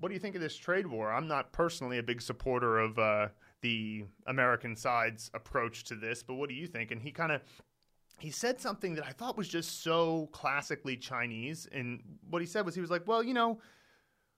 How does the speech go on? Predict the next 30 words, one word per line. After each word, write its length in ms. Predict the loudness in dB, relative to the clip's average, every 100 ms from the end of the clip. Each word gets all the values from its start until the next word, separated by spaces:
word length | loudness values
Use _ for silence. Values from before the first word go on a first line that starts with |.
| _ _
we 300 | -2 2 4
owe 260 | 6 8 8
a 20 |
lot 360 | 6 2 0 -2
to 140 | -2
America. 600 | 2 2 2 2 0 -2 -4 -20 _ _
And, 300 | 0 0 2
uh, 220 | 4 4 4
if 120 | 0
it 80 | -4
weren't 220 | -4 -2
for 120 | 0
America, 500 | 2 4 4 4 4
then 200 | 2 2
our 320 | 2 4 4 2 -12 -20
former 340 | _ -2 0 0
president 540 | 2 0 0 -4 0
Deng 160 | 0 0
Xiaoping 640 | 2 0 0 -2 -2 0
wouldn't 260 | -2 -2
have 160 | -4 -4
known 320 | 0 0 0
how 160 | 0 2
to 140 | 2
fix 280 | 2 -2 0
our 140 | 2 2
economy 600 | 0 -2 -2 -2 -2 -2
and, 200 | -2 -6 -6
you 100 | -4
know, 220 | -4 -6